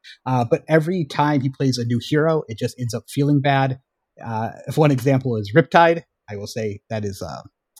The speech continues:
just 'cause that hero is bad, so it'll definitely feel bad. And then he said the other hero he tried is Vincent.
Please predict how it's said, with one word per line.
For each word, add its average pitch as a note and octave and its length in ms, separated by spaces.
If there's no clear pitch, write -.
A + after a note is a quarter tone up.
just A#2+ 140
'cause G#2 100
that F#2+ 140
hero C3+ 180
is C#3 100
bad, E3 340
so G#2 160
it'll G2+ 120
definitely A#2+ 280
feel C3 180
bad. C#3+ 280
And A#2 120
then B2 60
he C3 100
said C3 160
the - 140
other C3 320
hero B2+ 160
he A#2+ 200
tried A2 320
is G2+ 160
Vincent. B2+ 380